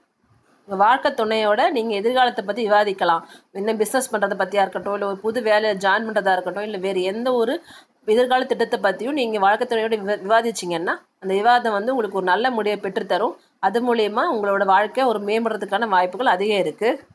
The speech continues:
இந்த காலகட்டத்துல நீங்க ரொம்ப மகிழ்ச்சியா இருப்பீங்க.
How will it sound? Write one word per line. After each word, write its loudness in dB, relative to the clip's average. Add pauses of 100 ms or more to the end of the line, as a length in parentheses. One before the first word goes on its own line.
(680)
இந்த -2
காலகட்டத்துல 0
நீங்க -2
ரொம்ப 2
மகிழ்ச்சியா 0
இருப்பீங்க. -4